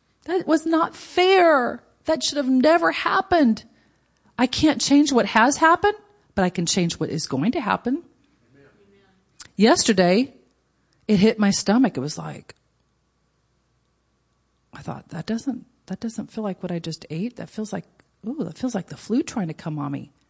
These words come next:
And I thought, "Oh, no, you don't, devil. No, you don't." And I, I, I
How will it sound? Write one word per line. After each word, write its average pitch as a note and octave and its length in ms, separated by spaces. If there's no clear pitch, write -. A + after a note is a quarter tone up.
And G#3 80
I F#3+ 40
thought, F#3+ 260
"Oh, A#4 1000
no, A#3 200
you D4+ 200
don't, D4+ 260
devil. C#4+ 300
No, C4+ 160
you C#4+ 220
don't." C#4+ 400
And G#3 100
I, A3+ 260
I, G#3 320
I G#3 300